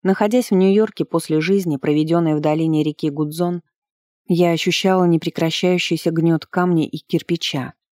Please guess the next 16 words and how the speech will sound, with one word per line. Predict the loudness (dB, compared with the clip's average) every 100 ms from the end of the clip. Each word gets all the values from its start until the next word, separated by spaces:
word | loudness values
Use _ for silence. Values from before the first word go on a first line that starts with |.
| _
тесных | -2 0 0 -2 0
комнат, | 0 2 0 0
узких | -4 -4 -12 -6
коридоров, | -2 0 0 -2 -4 -12 _ _
скрипучих | -12 -4 -2 -2 -2 -4 -2
лифтов. | -2 -4 -10 -14 _ _ _ _ _
С | -4
таким | 0 2 2
количеством | 0 -2 -4 -8 -2 0
людей | 2 2 2 0
и |
домов, | 0 0 -2 -4
втиснутых | -6 -6 -4 -4 -2 0
на | 0
один | 0 -2 -2
остров, | -4 -4 -10 -12 _